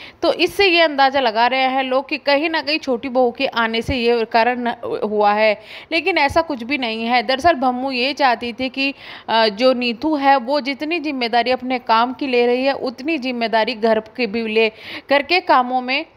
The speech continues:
काम मतलब ये है कि घर की चीज़ों में भी देख रेख करे जिस तरीके से भम्मू करती है। उ-, वो अपनी फैमिली को बना के रखती है, साथ में अपने, अ,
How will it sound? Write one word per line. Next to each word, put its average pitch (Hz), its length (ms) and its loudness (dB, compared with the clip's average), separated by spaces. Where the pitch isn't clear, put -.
काम 277 220 2
मतलब 277 340 -2
ये 226 280 -2
है 277 240 0
कि 294 160 -8
घर 254 220 -2
की 285 140 -6
चीज़ों 262 400 -4
में 262 200 -4
भी 294 100 -4
देख 226 320 2
रेख 226 260 -2
करे 247 240 2
जिस 285 220 -6
तरीके 247 300 -2
से 302 120 -4
भम्मू 226 360 -2
करती 220 400 -4
है। 233 180 4
उ-, 285 120 -4
वो 294 180 2
अपनी 285 380 0
फैमिली 285 360 -2
को 277 140 -4
बना 233 320 2
के 247 160 -2
रखती 247 460 -2
है, 262 180 0
साथ 269 340 2
में 294 160 -6
अपने, 269 440 -2
अ, 285 40 -8